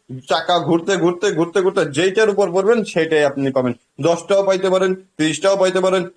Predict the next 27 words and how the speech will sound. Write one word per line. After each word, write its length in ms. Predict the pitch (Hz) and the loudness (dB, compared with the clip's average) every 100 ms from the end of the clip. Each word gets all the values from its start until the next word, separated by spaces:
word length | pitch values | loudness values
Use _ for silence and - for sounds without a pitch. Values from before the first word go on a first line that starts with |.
| _ | _
চল্লিশটাও 420 | 147 143 143 185 190 | 0 0 0 0 2
পাইতে 220 | 185 185 | 2 2
পারেন, 340 | 185 190 185 - 139 | 2 0 -2 -6 -4
নব্বইটাও 500 | 147 147 165 170 170 | -2 0 0 2 2
পাইতে 240 | 156 143 | 0 2
পারেন, 280 | 131 117 104 _ - | 0 -2 -6 _ -8
যার 360 | 123 170 185 165 | 0 2 2 0
যেমন 340 | 160 160 160 | 0 0 -2
কপালে 340 | - 156 165 165 | -2 0 2 2
থাকবে 320 | 175 208 220 220 - | 0 0 0 -4 -4
সে 180 | 165 151 | -2 0
সেরকম 360 | 147 135 131 | -2 -2 -4
পাবেন। 320 | 127 131 131 135 _ - | 0 0 0 -4 _ -4
তো 140 | 151 - | -2 0
এইটা 400 | 185 196 220 214 | -2 2 2 2
আপনাকে 480 | 170 165 185 175 | 0 -2 -2 -2
পেতে 340 | 185 190 185 190 | 0 -2 0 2
হলে, 280 | 190 202 202 - - | 2 2 -2 -6 -2
এই 200 | 190 190 | 0 2
লটারি 520 | 185 190 190 196 190 | 2 0 -2 -2 -4
স্পিনটা 460 | - 233 214 214 | -4 -2 0 0
আপনাকে 420 | 190 185 190 185 185 | 0 0 -2 -2 0
করতে 340 | 214 202 202 | 0 2 2
হলে 160 | 202 202 | 2 2
একটা 280 | 180 202 | 0 0
শর্ত 280 | 175 160 160 | 0 0 -2
দিয়েছে, 440 | 165 160 160 220 | -2 0 0 0